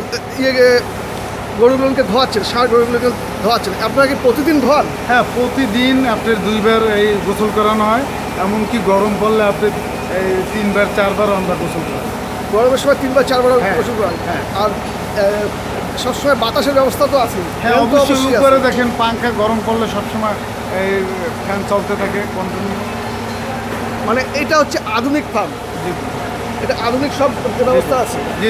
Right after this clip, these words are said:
Speaker 2: জি, জি।
Speaker 1: আর ওষুধ, আপনি কিছুক্ষণ আগে দেখলাম ইনজেকশন নিয়ে আসলেন, ইনজেকশন কি গরুগুলোকে স-, সবসময় দিয়ে থাকেন? মানে কি, কি?
Speaker 2: না, না, এগু-, এগুলি আপনার ইনজেকশন সাধারণত আপনার কোনো রোগ হইলে, কোনো সমস্যা দেখা দিলে তখন ব্যবহার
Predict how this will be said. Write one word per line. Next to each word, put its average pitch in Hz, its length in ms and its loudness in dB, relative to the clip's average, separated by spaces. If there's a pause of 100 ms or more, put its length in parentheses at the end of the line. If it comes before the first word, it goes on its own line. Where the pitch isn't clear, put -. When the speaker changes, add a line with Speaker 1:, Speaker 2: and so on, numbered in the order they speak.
Speaker 2:
জি, 160 140 -4
জি। 139 80 -6 (720)
Speaker 1:
আর 220 80 2 (360)
ওষুধ, 269 300 4 (920)
আপনি 240 200 -2
কিছুক্ষণ 277 340 -2
আগে 277 100 6
দেখলাম 269 260 2 (160)
ইনজেকশন 294 460 2
নিয়ে 247 160 4
আসলেন, 185 180 -4 (400)
ইনজেকশন 285 400 2
কি 302 60 0 (100)
গরুগুলোকে 269 460 2
স-, 233 260 -4
সবসময় 269 300 0
দিয়ে 277 200 0
থাকেন? 240 180 0 (180)
মানে 233 200 4
কি, 233 120 -4
কি? 196 80 2
Speaker 2:
না, 247 180 6
না, 226 60 6 (140)
এগু-, 220 240 0 (120)
এগুলি 247 320 0 (200)
আপনার 226 260 2 (140)
ইনজেকশন 220 460 -2
সাধারণত 214 380 0
আপনার 214 360 2 (420)
কোনো 208 180 -4 (140)
রোগ 208 280 2
হইলে, 214 240 2 (140)
কোনো 202 160 -4 (180)
সমস্যা 214 380 -2
দেখা 196 340 0
দিলে 240 160 0 (320)
তখন 208 320 0
ব্যবহার 190 320 4